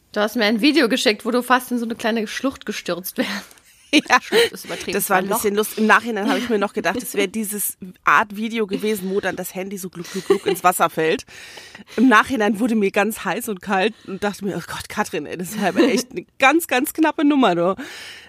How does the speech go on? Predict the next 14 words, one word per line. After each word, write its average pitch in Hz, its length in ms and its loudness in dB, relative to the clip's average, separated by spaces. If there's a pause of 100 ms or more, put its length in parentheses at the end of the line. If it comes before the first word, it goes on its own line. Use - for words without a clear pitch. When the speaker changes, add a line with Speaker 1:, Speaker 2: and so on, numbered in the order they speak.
Speaker 2:
Aber 180 480 4
ja, 196 220 -2
das 160 160 -6
war 151 160 -2
sehr 147 160 0
schön. - 240 -2 (1120)
Das - 120 -8
war 143 80 2
echt - 160 -4
gut. - 260 -8 (1300)
Speaker 1:
Ja, 214 220 0
wunderbar. 185 400 2
Das 185 180 -4
Speaker 2:
Ja. 220 120 4